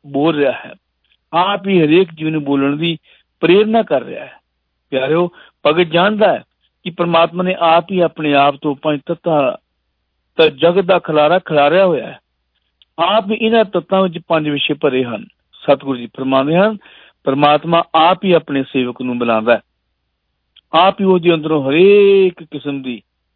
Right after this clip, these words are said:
ਖਿੱਚੋਤਾਣ ਖਤਮ ਕਰਦਾ ਹੈ,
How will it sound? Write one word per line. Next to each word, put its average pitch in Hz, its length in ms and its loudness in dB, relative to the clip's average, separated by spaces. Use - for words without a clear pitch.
ਖਿੱਚੋਤਾਣ 160 680 -6
ਖਤਮ 214 300 -2
ਕਰਦਾ 123 360 -4
ਹੈ, - 160 -20